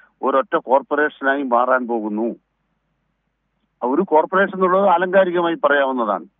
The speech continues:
അങ്ങനെയുള്ള കേരളത്തിൽ ഒരു മെട്രോ റെയിൽ പോലെ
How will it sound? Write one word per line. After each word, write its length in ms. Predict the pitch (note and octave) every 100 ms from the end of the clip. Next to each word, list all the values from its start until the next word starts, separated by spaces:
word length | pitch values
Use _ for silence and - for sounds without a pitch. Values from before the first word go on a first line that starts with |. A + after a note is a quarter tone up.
| _
അങ്ങനെയുള്ള 560 | B2+ E3 A3+ A3+ G#3+ F3+
കേരളത്തിൽ 720 | D3 D3 C#3+ C3 G2+ B2 G2+ - _ _ _ _ -
ഒരു 120 | C#3
മെട്രോ 560 | C3+ C#3 _ - G#3
റെയിൽ 260 | G#3+ G#3 G3+
പോലെ 460 | D#3+ D#3+ D#3+ D#3